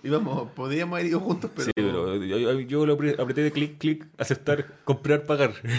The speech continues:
Speaker 2: Sin
Speaker 1: le mandé,
Speaker 2: ver a
Speaker 1: yo
Speaker 2: qué
Speaker 1: le,
Speaker 2: fecha era.
Speaker 1: yo le mandé el link con los pasajes y este weón, en vez de buscar fecha, compró
Speaker 2: Claro. Entonces,
Speaker 1: la fecha
Speaker 2: no,
Speaker 1: que yo le mandé.
Speaker 2: en vez de elegir una fecha acorde para mí,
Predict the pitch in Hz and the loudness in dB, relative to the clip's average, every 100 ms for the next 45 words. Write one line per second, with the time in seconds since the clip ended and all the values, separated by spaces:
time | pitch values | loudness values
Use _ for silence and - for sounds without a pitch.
0 | 113 123 131 - - 156 180 165 185 185 | 0 0 0 -2 4 8 10 12 10 10
1 | - 131 143 160 165 - 104 110 127 151 | 4 4 8 10 8 6 2 4 4 6
2 | 135 131 135 127 139 143 - - - 120 | 6 6 6 6 2 0 -8 -8 -4 -2
3 | 117 113 131 113 131 165 139 131 127 127 | -2 -2 0 0 0 0 -4 -2 -2 0
4 | 131 139 127 - 143 - 151 - 175 113 | 0 0 0 0 -2 0 -2 -2 -4 -4
5 | 113 104 - - 101 - - _ - - | -2 -2 -4 -16 -16 -16 -20 _ -14 -12
6 | - - - 101 113 143 151 127 127 151 | -12 -14 -10 -2 4 6 6 6 6 4
7 | 147 127 110 110 120 113 127 123 113 120 | 4 2 0 2 2 2 -2 -2 -4 -2
8 | 123 117 117 113 117 123 131 131 135 156 | 0 2 2 0 0 -2 -2 -4 -4 -6